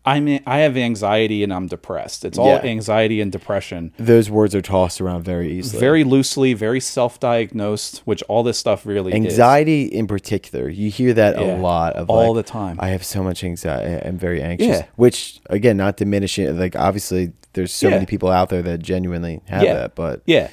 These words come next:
Speaker 2: it's tossed around pretty lightly.
Speaker 1: I, I was watching specifically this one TikTok, this girl where she was, like, saying that this one, this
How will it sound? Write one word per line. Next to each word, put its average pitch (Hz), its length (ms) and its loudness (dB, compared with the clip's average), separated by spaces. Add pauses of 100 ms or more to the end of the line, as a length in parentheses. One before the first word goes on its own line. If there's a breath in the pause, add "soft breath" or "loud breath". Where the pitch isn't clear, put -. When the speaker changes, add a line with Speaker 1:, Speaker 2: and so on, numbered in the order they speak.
(100)
Speaker 2:
it's - 100 -16
tossed 143 320 2
around 113 280 4
pretty 98 180 0
lightly. 85 380 -6 (120)
Speaker 1:
I, 147 200 2
I 151 60 4
was 143 180 2
watching 170 340 2
specifically 139 560 -4
this 98 160 -8
one 127 140 0
TikTok, 117 420 -2
this - 120 -14
girl 139 220 2
where 104 120 0
she 113 180 -8
was, 98 160 -4
like, 101 300 -2 (160 soft breath)
saying 151 480 2
that 101 260 2
this 123 220 -2
one, 123 180 0
this 123 180 0